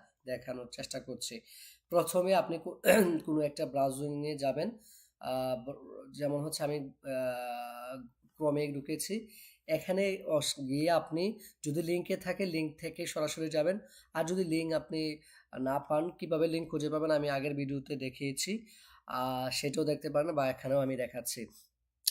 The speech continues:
এক সার্চিং অপশনে গিয়ে লিখবেন study in, study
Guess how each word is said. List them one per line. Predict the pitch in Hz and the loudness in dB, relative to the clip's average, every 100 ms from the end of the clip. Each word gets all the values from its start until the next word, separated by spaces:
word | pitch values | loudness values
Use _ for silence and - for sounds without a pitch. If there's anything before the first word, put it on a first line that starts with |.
| - - - - | -2 -4 -14 -4
এক | 147 - | -2 -2
সার্চিং | 156 151 170 165 | 0 0 0 -4
অপশনে | 160 170 160 | -4 -4 -4
গিয়ে | 160 | -2
লিখবেন | 151 135 156 214 - - - | -2 0 2 0 -4 -18 -8
study | 143 - 147 135 135 143 147 147 _ - - | -4 2 4 4 2 0 -2 -8 _ -20 -6
in, | 139 135 135 156 208 214 - _ _ _ _ _ _ _ _ _ _ _ _ _ _ | 0 2 2 0 -2 -8 -16 _ _ _ _ _ _ _ _ _ _ _ _ _ _
study | - - 143 131 139 | -6 2 2 4 2